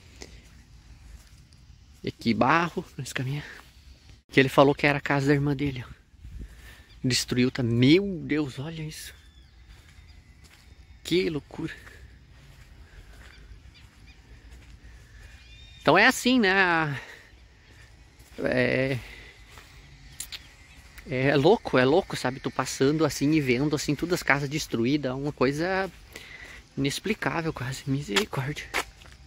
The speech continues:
Queria encontrar mais alguém aí. Vejo que tem barulho, mas lá na parte de baixo, queria pegar nessa rua aqui.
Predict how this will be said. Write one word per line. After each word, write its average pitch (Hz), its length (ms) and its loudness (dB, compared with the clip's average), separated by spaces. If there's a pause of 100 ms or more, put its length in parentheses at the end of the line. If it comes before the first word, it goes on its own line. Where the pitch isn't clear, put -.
(840)
Queria 165 160 4
encontrar 165 380 4
mais 165 260 4
alguém 156 480 0
aí. 202 240 -6 (1040)
Vejo 151 220 6
que - 60 -10
tem 170 120 8
barulho, 165 420 8
mas 160 180 4
lá 214 180 4
na 320 160 4
parte 160 300 -2
de 147 80 0
baixo, - 420 2
queria 147 200 0
pegar 147 280 6
nessa 170 260 2
rua 147 200 4
aqui. - 240 -2